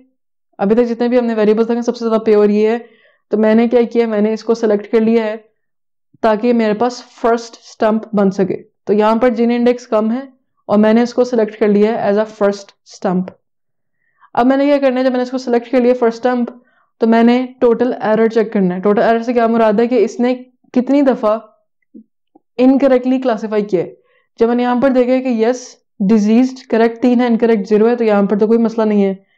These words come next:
जब डिजीज नहीं है, करेक्ट चार है और इनकरेक्ट एक दफ़ा हमारे पास क्लासिफाई हो चुका हुआ है, यानी कि जो टोटल एरर है उसमें हमारे पास एक वैल्यू ऐसी है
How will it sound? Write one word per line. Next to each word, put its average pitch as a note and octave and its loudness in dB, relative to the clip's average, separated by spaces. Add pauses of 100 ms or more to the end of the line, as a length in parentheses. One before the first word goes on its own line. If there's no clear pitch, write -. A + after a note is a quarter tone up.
(360)
जब G#3+ 0
डिजीज A#3+ 2
नहीं A#3 4
है, A3+ 0 (400)
करेक्ट A#3+ 0
चार A#3+ 2
है B3 2
और B3 4
इनकरेक्ट A#3 -2
एक G3+ 0
दफ़ा A3+ 0 (440)
हमारे G3+ 2
पास A3 -2
क्लासिफाई G3+ 0
हो F#3+ 2
चुका F#3 -2
हुआ F3 -4
है, F#3 -14 (480)
यानी G#3+ 2
कि B3 4
जो B3+ 4
टोटल A#3+ 0
एरर G#3 0
है A#3+ -2
उसमें A3+ -4
हमारे G#3 0
पास A3 -2
एक G3+ 0
वैल्यू G#3+ 2
ऐसी G3 -2
है F#3+ 2